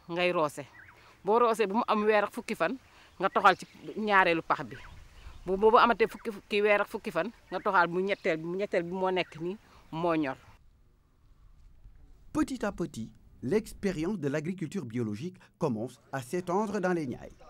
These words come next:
Speaker 2: Plus à l'est, non loin de Kayar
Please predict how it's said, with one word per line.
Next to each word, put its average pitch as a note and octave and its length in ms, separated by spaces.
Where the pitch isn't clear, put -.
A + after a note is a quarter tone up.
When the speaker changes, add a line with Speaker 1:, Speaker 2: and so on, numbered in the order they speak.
Speaker 2:
Plus C4 200
à D#3+ 100
l'est, - 400
non F#3 240
loin A3+ 260
de G3 80
Kayar B2 400